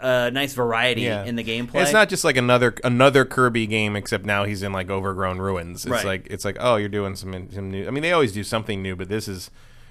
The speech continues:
Speaker 2: they're really leaning into the weird on this one
Speaker 1: Mm-hmm.
Speaker 2: in a way that, like, Nintendo often doesn't.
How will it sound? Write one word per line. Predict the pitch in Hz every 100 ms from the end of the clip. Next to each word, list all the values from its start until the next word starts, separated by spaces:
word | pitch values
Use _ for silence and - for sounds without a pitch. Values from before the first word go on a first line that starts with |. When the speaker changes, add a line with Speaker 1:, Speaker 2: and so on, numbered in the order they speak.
| - - - - - -
Speaker 2:
they're | 131 139
really | 143 170 143
leaning | 117 113 110 101
into | 104 104
the | 90
weird | 87 92 95 95 90 87
on | 90 90
this | 139 175
one | -
Speaker 1:
Mm-hmm. | 95
Speaker 2:
in |
a | 95
way | 101 101
that, | 95 95 -
like, | 95 92
Nintendo | 104 98 117 120 98 92
often | 98 95 98
doesn't. | 87 90 98 131 139